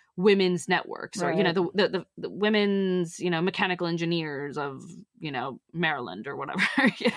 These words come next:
Speaker 2: Because those networks exist.
Speaker 1: Because
Speaker 2: I
Speaker 1: they
Speaker 2: mean,
Speaker 1: exist,
Speaker 2: are there
Speaker 1: precisely.
Speaker 2: even networks of men? Could you even have that at this
Speaker 1: Exactly.
Speaker 2: point?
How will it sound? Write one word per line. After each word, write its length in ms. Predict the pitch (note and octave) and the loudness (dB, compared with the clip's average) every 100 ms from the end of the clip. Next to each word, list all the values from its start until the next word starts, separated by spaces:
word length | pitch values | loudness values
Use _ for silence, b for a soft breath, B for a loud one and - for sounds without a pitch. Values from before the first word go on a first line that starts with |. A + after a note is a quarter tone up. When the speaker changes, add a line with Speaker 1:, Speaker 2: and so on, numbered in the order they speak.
| - A#3+ | 2 6
Speaker 2:
Because 300 | E4+ F4+ - | 8 8 10
those 180 | D4 B3+ | 10 10
networks 460 | C#4 A#3 B3+ B3 C#4 | 6 8 8 8 4
exist. 540 | A3+ F#3 D4 A4+ G#3+ | 2 6 6 6 4
Speaker 1:
Because 180 | D4+ F4 | 4 4
Speaker 2:
I 20 | |
Speaker 1:
they 80 | D#4+ | 6
Speaker 2:
mean, 80 | C4+ | 6
Speaker 1:
exist, 180 | G3 C#4 | 8 10
Speaker 2:
are 140 | C#4 | 12
there 140 | D4 D4 | 12 10
Speaker 1:
precisely. 340 | C#4 C#4+ B3+ | 8 6 6
Speaker 2:
even 140 | C#4 C4 | 6 6
networks 400 | B3+ B3 B3 C4 | 6 6 4 2
of 100 | A#3 | 4
men? 220 | A#3 A3+ | 4 4
Could 240 | A#3+ G3+ | 2 2
you 80 | G#3+ | 2
even 220 | G#3 G3 | 2 2
have 320 | G#3 E3+ F#3 A#3+ | 0 0 2 4
that 260 | D4 D#4+ | 4 4
at 140 | A#3+ B3+ | 0 0
this 100 | A#3 | 2
Speaker 1:
Exactly. 440 | A#3 D#4+ F#4 | 4 4 4
Speaker 2:
point? 100 | D3+ | -2